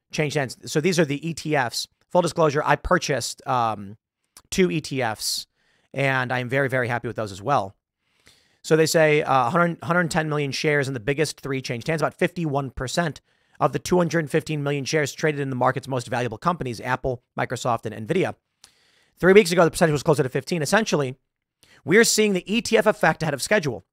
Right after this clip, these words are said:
Inflows into them stopped up, stepped up quickly last week and have sustained, and we think it's reflective of advisors getting out there very quickly to start selling the E T Fs to clients. If sixty thousand dollars doesn't whet the appetite, consider that seventy percent of Bitcoin supply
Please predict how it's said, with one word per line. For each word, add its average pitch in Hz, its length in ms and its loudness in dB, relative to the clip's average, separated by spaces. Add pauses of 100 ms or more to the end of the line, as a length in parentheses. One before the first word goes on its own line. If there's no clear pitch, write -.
(420)
Inflows 196 580 6
into 151 180 -4
them 151 140 0
stopped 175 460 2
up, - 300 -2
stepped - 260 2
up 180 160 -2
quickly 214 300 6
last 131 260 -2
week 120 220 -10 (340)
and 135 100 -2
have 151 140 2
sustained, 147 580 0 (240)
and 127 120 -6
we 196 80 4
think 233 180 4
it's 214 100 0
reflective 196 460 4
of 151 100 4
advisors 151 600 4
getting 175 320 0
out 156 240 2
there 147 240 0
very 156 280 2
quickly 233 300 2
to 147 80 -4
start 156 160 0
selling 175 300 0
the - 120 -6
E 160 60 -4
T 151 180 -4
Fs 160 200 2
to - 100 -12
clients. 160 640 -4 (760)
If 160 140 -4
sixty - 360 -2
thousand 208 360 6
dollars 170 360 4
doesn't 156 200 -2
whet 151 200 -2
the 151 120 -2
appetite, 156 380 0
consider 190 300 0
that 185 120 2
seventy 214 400 0
percent 202 240 0
of 139 80 0
Bitcoin 180 320 0
supply 139 420 0